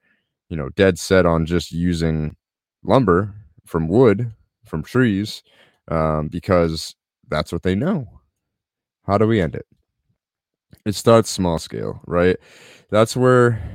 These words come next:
my project has kind of taken a turn into, essentially, right? My N F T project, I was working on version two of it. I was gonna release one character with five hundred fifty-five tokens. And I decided to,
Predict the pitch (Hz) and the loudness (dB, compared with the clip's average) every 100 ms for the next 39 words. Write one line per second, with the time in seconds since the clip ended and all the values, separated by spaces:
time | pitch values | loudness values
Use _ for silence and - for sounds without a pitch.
0 | - 98 95 92 101 98 90 92 - 87 | -10 -2 -2 0 2 2 0 -4 -4 -8
1 | - 92 92 85 - 92 87 85 73 82 | -4 -4 -2 -4 -4 -4 -4 -6 -6 -8
2 | 95 87 82 78 - 82 73 - - 92 | -6 -4 -6 -8 -10 -12 -10 -14 -14 -18
3 | 107 _ _ - 76 78 71 - 71 73 | -20 _ _ -16 -10 -8 -8 -8 -8 -2
4 | 82 76 85 87 101 98 - 92 - 90 | -2 -2 -2 -2 -2 -2 -4 -8 -2 0
5 | 87 87 85 _ _ - - _ _ - | 0 -2 -4 _ _ -20 -20 _ _ -2
6 | 87 87 85 92 104 107 95 92 82 92 | 0 0 0 0 2 0 0 0 2 0
7 | 87 87 - 92 87 85 87 87 - 87 | 2 -2 -2 -2 0 0 0 -2 -4 -6
8 | 87 92 87 85 85 92 - - - - | -2 -2 0 -2 -2 -4 -4 -10 -14 -6
9 | 98 123 110 107 101 98 95 98 92 92 | 0 2 2 0 2 2 0 -2 0 0
10 | 82 76 - 107 104 101 92 98 90 85 | -2 -6 0 0 2 -2 -6 -8 -10 -8
11 | 90 85 - 90 85 87 85 85 - - | -6 -6 -6 -6 -6 -6 -6 -6 -10 -16
12 | _ _ _ _ _ _ _ _ _ _ | _ _ _ _ _ _ _ _ _ _
13 | _ _ 113 117 117 117 127 120 117 110 | _ _ -2 2 2 0 2 4 4 0
14 | - 117 113 113 | -4 0 2 0